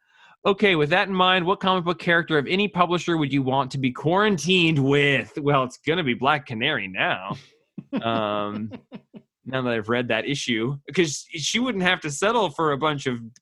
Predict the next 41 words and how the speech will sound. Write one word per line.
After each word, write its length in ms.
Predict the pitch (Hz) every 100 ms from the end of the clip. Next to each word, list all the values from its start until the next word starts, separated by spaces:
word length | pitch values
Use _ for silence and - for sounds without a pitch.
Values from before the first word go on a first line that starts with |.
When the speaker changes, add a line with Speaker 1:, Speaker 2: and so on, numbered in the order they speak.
| _ -
Speaker 1:
pool-playing 760 | 180 170 147 - 151 139 127 117
bros 540 | 117 170 180 120 113
here. 560 | - 180 220 120 131 - _ _ _ -
I 140 | 185 294
have 180 | 185 147
five 300 | 202 214 202
stuffed 320 | 233 240 -
bears. 600 | 233 285 262 117 - - _ _ _ _ _ _ _ _ _ _ _ _ _ _ _ _ -
Speaker 2:
That's, 320 | 156 143 196
you 360 | 214 202 208
wanna 200 | 160 160
be 180 | 139 147
quarantined 500 | 139 170 160 139 156
with 140 | 139 139
five 240 | 156 139
stuffed 280 | - 147 127
bears 420 | 135 147 165 160 -
and 120 | 127
a 60 |
cat 540 | 113 - 135 139 - _ 175
and 120 | 139
your 120 | 139
girlfriend 460 | 120 139 139 135 127
and 160 | 120
another 360 | 120 123 123 117
cat? 380 | - 127 151 - _ _ _ _ _ _ _ _ -
Speaker 1:
I 40 |
thought 160 | 147 185
this 200 | 156 143
is 120 | 131
a 40 | 123
fictional 480 | - 131 - 120
world 220 | 117 117 107
where 140 | 95
it 60 | 101
was 120 | 110
just 240 | 123 110
me 160 | 120 110
and 80 | 107
Black 220 | 110 -
Canary. 480 | 113 98 69 123